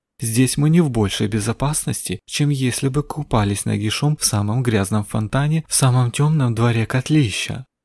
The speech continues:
Наска сложила руки на груди так крепко, что кожаная кераса скрипнула.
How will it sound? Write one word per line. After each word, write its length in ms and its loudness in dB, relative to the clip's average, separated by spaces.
Наска 440 2
сложила 560 4
руки 320 2
на 180 2
груди 320 2
так 300 0
крепко, 720 -2
что 220 0
кожаная 540 2
кераса 480 0
скрипнула. 760 -2